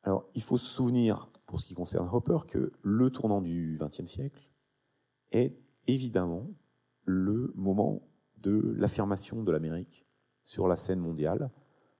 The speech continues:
Euh, j'ai l'impression là de parler d'un autre monde, mais, euh, avant, disons, dix-huit cent quatre-vingt-dix-huit et, euh, la guerre avec l'Espagne,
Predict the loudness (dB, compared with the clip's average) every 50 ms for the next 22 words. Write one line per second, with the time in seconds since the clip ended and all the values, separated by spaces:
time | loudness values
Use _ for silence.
0 | _ -10 -6 -6 -4 -4 -6 -6 -6 -4 -4 -4 -4 -6 -4 -4 -2 -2 -2 -2
1 | -2 -4 -4 -4 -6 -4 -6 -6 -6 -6 -6 -8 -8 -6 -6 -4 -4 -2 -4 -4
2 | -4 -6 -6 -10 _ _ _ _ _ _ _ _ _ -6 -2 0 2 2 0 -2
3 | -4 -2 0 0 2 2 0 0 -2 -2 -4 -6 -6 -8 -12 -16 _ _ _ _
4 | _ _ _ _ _ _ _ _ _ _ _ _ _ -6 0 0 2 4 4 4
5 | 4 4 2 -2 -6 -12 _ _ _ _ _ _ _ _ _ -12 -6 -4 -2 -2
6 | -2 -4 -4 -6 -8 -6 -4 -4 -4 -4 -4 -6 -6 -4 -4 -4 -2 -4 -6 -8
7 | -8 -12 -12 -6 -8 -8 -8 _ _ _ _ _ _ _ _ _ _ _ _ -4
8 | 0 2 2 2 2 0 -2 -4 -2 -2 0 0 -2 0 0 -2 -2 -2 -4 -4
9 | -6 -10 -10 -10 -8 -8 -8 -8